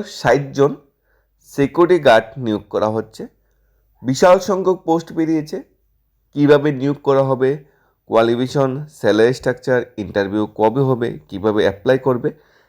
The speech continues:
এবং স্যালারির সাথে আর কী কী সুবিধা দেওয়া হবে এই কোম্পানি থেকে,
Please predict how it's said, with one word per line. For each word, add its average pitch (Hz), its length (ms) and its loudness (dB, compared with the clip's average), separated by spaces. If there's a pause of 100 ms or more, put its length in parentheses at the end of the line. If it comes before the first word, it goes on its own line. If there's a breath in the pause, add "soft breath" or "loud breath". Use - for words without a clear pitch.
(120)
এবং 160 220 0 (100)
স্যালারির 160 500 4
সাথে 143 200 -2 (560)
আর 147 160 0 (120)
কী 196 140 -6
কী 214 160 -4
সুবিধা 165 440 2 (340)
দেওয়া 117 300 4
হবে 139 260 -2 (140)
এই 107 140 -4
কোম্পানি 107 380 -4
থেকে, 127 240 -10